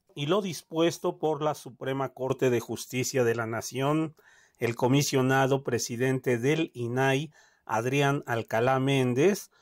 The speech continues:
manifestó que el instituto no es una concesión y tampoco es válido se pretenda arrebatar a las personas los derechos de acceso a la información y la protección de datos personales.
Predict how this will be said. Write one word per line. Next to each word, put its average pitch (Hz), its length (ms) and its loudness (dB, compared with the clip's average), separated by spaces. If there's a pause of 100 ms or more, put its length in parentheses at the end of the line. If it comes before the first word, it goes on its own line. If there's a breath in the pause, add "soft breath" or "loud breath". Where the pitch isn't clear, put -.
(240 soft breath)
manifestó 156 640 4
que 160 100 2
el 143 100 6
instituto 127 920 2 (320 soft breath)
no 139 160 4
es 180 140 4
una 190 200 6
concesión 139 840 0 (220)
y 135 160 2
tampoco 151 840 4
es 131 280 4
válido 165 720 0 (140)
se - 180 0
pretenda 147 600 2
arrebatar 123 560 2
a 135 40 2
las 131 240 -2
personas 151 800 -4 (340 soft breath)
los 180 240 0
derechos 180 460 2
de 147 80 2
acceso 151 480 0
a 151 40 2
la 135 120 2
información 139 960 0 (300 soft breath)
y 139 100 -6
la 123 220 -4
protección 139 760 0
de 123 140 2
datos 127 420 0
personales. 131 1080 -2